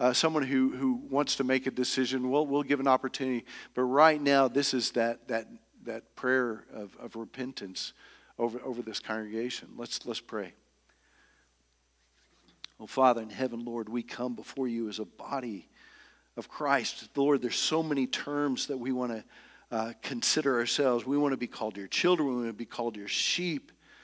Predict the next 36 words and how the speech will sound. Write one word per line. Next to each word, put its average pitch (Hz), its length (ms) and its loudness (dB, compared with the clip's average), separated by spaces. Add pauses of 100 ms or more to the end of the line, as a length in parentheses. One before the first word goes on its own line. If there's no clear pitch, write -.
(220)
We 156 140 8
wanna 185 220 10
be 156 160 6
identified 139 760 8
with 117 240 -4
you, 110 160 -2
your 120 260 0
church. - 720 -2 (840)
And, 135 220 -6
and 143 220 -2
yet, 151 260 6
Father, 156 320 6
your 143 320 2
word 147 640 0
is 131 220 -6
so 135 260 2
pointed 139 600 2
and 113 120 -6
heavy 147 300 0
upon 143 380 0
us - 160 0
at 127 120 -8
times, 135 580 2 (300)
and 147 80 0
the 151 60 6
way 151 200 6
it, 139 200 2
it's 131 320 0
laid 143 380 6
out. 127 420 4 (840)
Father, 135 500 6
oh, 147 440 6
oh, 135 140 0
to 120 80 -2
have 151 380 0
Jesus 135 680 -2